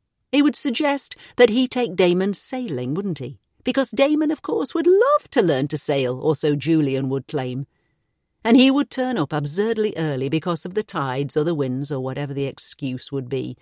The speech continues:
And then he would deliver him back three hours late, wet and exhausted, with some other lame excuse.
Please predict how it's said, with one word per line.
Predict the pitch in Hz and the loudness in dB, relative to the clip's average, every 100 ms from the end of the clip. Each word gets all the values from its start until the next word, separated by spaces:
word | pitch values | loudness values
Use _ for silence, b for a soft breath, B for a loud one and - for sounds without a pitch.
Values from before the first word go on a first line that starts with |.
| b b | b b
And | 247 269 | 2 4
then | 294 | 6
he | 294 | 4
would | 254 190 | 2 0
deliver | 226 254 269 294 | 0 0 0 -2
him | 277 254 | -2 -2
back | 202 - | -4 -6
three | - - 220 233 - | -8 -2 0 0 0
hours | 190 180 165 | 0 0 0
late, | 147 147 143 131 - - B B - | 0 0 0 -2 -10 -16 B B 2
wet | 170 214 - | 4 4 0
and | 208 185 | 0 2
exhausted, | 160 143 156 147 135 - 131 127 | 0 0 -2 0 -2 -6 -6 -4
with | 151 - | -2 -4
some | - 190 175 170 - | -4 -2 0 -2 0
other | 180 147 143 | 0 0 0
lame | 143 151 143 131 | 2 2 2 -2
excuse. | - - - - 151 120 - | -4 -8 -12 -6 -4 -4 -8